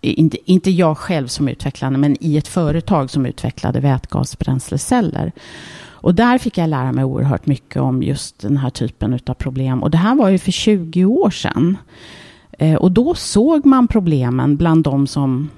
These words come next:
var insatta i det här, vartåt det luta.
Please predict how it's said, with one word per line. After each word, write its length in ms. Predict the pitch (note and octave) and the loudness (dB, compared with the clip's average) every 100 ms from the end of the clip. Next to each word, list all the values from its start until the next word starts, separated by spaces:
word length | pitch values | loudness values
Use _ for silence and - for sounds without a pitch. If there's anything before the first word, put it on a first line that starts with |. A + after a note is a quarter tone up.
| - _ | -20 _
var 200 | - D3+ | -4 0
insatta 680 | E3 D3+ D3 - B3 - F3+ | 4 4 4 0 -2 -2 -2
i 100 | D#3 | 0
det 60 | C#3 | 0
här, 300 | C#3 C3 - | -2 -4 -2
vartåt 600 | D#3+ C#3+ - D3 C3+ - | 0 0 0 -2 -2 -2
det 80 | C#3+ | 0
luta. 600 | E3 D#3 E3 - - E3+ | 2 0 -4 -6 -6 -4